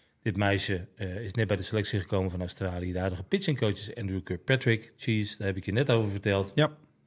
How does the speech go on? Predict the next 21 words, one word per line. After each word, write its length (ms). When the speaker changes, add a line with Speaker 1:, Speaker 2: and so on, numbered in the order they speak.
Speaker 1:
Daar 220
had 100
ik 60
nog 100
wat 140
van 100
te 80
goed. 240
En 120
dus, 580
ja, 300
dan, 360
dan 220
is 140
één 200
en 180
één 200
twee. 520
En 340
vervolgens, 760
eh, 80